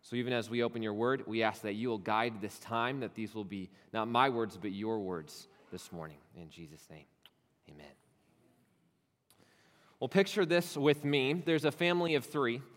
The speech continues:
mom, dad, their toddler son. They live over on Stewart Avenue. They have a huge front yard. But as you can imagine, mom and dad, they have some pretty specific rules when it comes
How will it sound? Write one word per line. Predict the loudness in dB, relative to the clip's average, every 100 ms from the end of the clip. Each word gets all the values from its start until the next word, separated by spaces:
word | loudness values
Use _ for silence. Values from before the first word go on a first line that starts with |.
| -20 _
mom, | 2 2 4
dad, | 4 4
their | 2
toddler | 4 4 4
son. | -2 0 -2 0
They | 0
live | 0 0
over | 0 -2
on | -4
Stewart | -6 -2 -2 -2 -8 0 6
Avenue. | 6 6 -2 -6 -8 2
They | 2
have |
a | 2
huge | -4 -2 -2 -2
front | -6 -4
yard. | -4 -6 -10 _ _ _ _ 0
But | 2
as | 2
you | 0
can | -2 2
imagine, | 4 4 2 -4 -6 0
mom | 2 4
and | 4
dad, | 4 4 2
they |
have | 2 0 0
some | -6 -6 -8 -16 _ _ _ _
pretty | 0 0
specific | -2 -6 -4 -2 -2 -2
rules | 0 0 0
when | -4
it | -4
comes | -4 -4 -4 -12